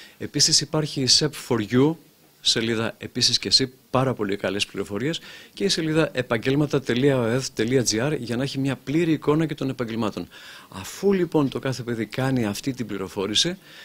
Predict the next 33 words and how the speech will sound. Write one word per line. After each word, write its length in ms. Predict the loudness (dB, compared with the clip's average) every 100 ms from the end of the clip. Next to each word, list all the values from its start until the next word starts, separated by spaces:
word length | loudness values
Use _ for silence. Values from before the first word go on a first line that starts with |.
| -20 -6
μπορεί 220 | -2 0
να 120 | 2
δει 140 | 0
τι 120 | -2 -2
τον 140 | -2
ενδιαφέρει 640 | -2 -4 -4 -2 -2 -4 -10
και 120 | -8 -6
τι 160 | -4
όχι, 360 | -4 -4 -4 -6 -10 -20 -20 -4
να 120 | 2
συγκεντρώσει 720 | 2 2 -2 2 2 4 0
τμήματα 720 | -4 -2 2 2 2 -2 -2 -12 -8
σε 160 | -4 -2
ένα 120 | -2
λευκό 320 | -4 -2 -2
χαρτί 380 | -2 -4 0 -2
που 120 | -2
τον 140 | -6 -6
ενδιαφέρουν, 560 | -6 -6 -4 -2 -4 -8 -20 -14
να 140 | -8 -4
ταξινομήσει 680 | -2 0 0 0 0 0
το 100 | 0
ενδιαφέρον 480 | 0 2 0 0 0
του 80 | -2
για 120 | -4
τα 120 | -4
τμήματα 440 | -4 -2 0 -2 -6 -18 -20 -20 -4
και 120 | 0
να 120 | 2
κάνει 380 | 2 2 0 -2
ένα 160 | -6 -6
πρόχειρο 340 | -6 -6 -6
μηχανογραφικό. 600 | -6 -6 -8 -8 -10 -12